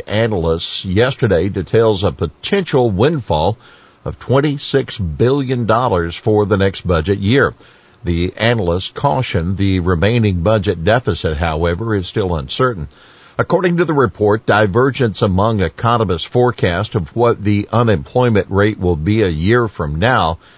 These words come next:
is at a fifty-year high. This uncertain environment presents a significant challenge for the legislature. The report recommends depositing the windfall in a reserve or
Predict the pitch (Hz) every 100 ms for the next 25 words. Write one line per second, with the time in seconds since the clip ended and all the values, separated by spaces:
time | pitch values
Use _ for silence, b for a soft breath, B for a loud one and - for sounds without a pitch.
0 | B B - 120 98 131 123 107 104 107
1 | 80 143 147 92 69 _ b b b 98
2 | 107 - - 95 92 - 123 120 104 85
3 | 78 73 101 120 92 80 87 - 98 82
4 | 107 101 87 - 90 73 101 113 87 64
5 | - 113 113 87 73 85 85 80 117 98
6 | 85 90 80 - 73 - B B B 101
7 | 82 80 - 120 92 90 - 85 90 101
8 | - 90 - 101 107 95 85 78 76 85
9 | 113 98 92 82 85 87 80 80 71 92
10 | 113 92 82 85 85